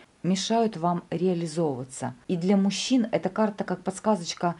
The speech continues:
говорит о том, что в чём-то вам нужно пересмотреть свою жизнь. Если эту карту рассматривать в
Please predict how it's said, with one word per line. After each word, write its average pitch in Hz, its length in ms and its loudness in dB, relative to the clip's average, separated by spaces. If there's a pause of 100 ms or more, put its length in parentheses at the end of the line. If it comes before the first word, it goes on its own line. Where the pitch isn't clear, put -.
(140)
говорит 196 320 0
о 185 40 -2
том, 247 160 4
что 214 200 0
в - 100 -6
чём-то 262 400 2
вам 170 160 4
нужно 196 460 4
пересмотреть 185 1080 -2
свою 175 380 -4
жизнь. 135 400 -4 (160)
Если 220 440 4
эту 226 300 4
карту 220 320 4
рассматривать 190 600 0
в - 80 -20